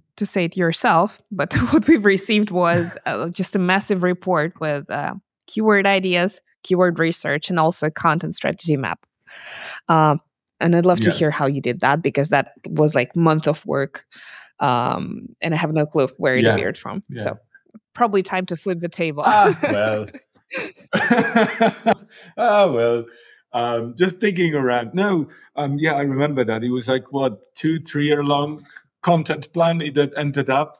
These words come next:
Speaker 2: And it was actually amazing 'cause we didn't
Speaker 1: Mm.
Speaker 2: set out to do that, right? You, you asked me for some help for figuring out where, where to go.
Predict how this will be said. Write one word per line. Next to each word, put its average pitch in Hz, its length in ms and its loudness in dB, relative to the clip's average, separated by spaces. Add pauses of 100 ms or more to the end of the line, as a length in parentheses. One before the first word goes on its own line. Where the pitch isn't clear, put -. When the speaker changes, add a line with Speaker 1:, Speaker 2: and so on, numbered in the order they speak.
Speaker 2:
And 123 320 -8 (420)
it 156 60 0
was 170 140 4
actually 175 260 0
amazing 160 340 0
'cause 135 180 -6
we 151 100 -2
didn't 151 540 -4
Speaker 1:
Mm. 170 160 -10
Speaker 2:
set 143 280 -2
out 175 240 2 (140)
to - 100 -12
do 104 400 -4 (600)
that, 131 420 0
right? 123 300 0 (120)
You, 113 400 -6 (200)
you 123 160 -6
asked 113 220 -4
me 120 80 -6
for 110 140 -10
some 113 160 -6
help 113 320 -2
for 104 240 -6 (240)
figuring 113 420 -4
out 107 320 -6
where, 107 340 -4 (500)
where 160 140 4
to 156 140 -4
go. 123 440 2